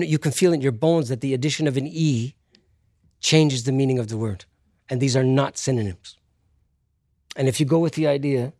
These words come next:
that being a human being is inevitable as a consequence of being a biped and a homo sapien and, uh, et cetera and so on, and there's nothing to be done except fine-tuning,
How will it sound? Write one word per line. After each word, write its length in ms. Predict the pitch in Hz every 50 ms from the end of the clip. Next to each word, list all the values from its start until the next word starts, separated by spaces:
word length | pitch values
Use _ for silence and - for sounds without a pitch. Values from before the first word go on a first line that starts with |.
| _ _ _ _ _ _ _ -
that 160 | 135 123 113
being 200 | 147 156 156 160
a 60 | 147
human 340 | 117 - 156 147 143 139 131
being 380 | 120 131 127 120 113 113 139 - -
is 160 | 127 113 101
inevitable 680 | 123 120 123 139 143 143 160 151 151 147 180 202 220 - _ _ _ _ _ _ _ _ _ _ _ _ _ _ _
as 140 | - 110 101
a 20 | 107
consequence 600 | - - 117 113 117 - 120 - 131 135 117 120
of 100 | 123 113
being 160 | 120 131 127
a 60 | 127
biped 600 | 117 107 131 123 127 135 127 - 135 131 127 117
and 140 | 123 123 117
a 160 | 117 107 101 - _ _ _ _ _ _
homo 260 | - 127 131 120 127
sapien 580 | 117 - - 127 123 101 110 117 120 120 113 110
and, 220 | 101 95 95 95 _ _ -
uh, 60 | 110
et 80 | - 123
cetera 260 | - - 113 - -
and 80 | 110 104
so 140 | - 143 170
on, 180 | 190 190 180 - _ _ _ _ - - _ _ - _ _ -
and 180 | 135 131 135
there's 160 | 139 139 107
nothing 320 | 147 151 151 - - 160 139
to 100 | - 139
be 160 | 127 131 131
done 320 | 117 113 135 127 139 165
except 320 | 165 - - - 156 143 -
fine-tuning, 680 | - - 131 117 117 123 113 - 123 135 127 131 143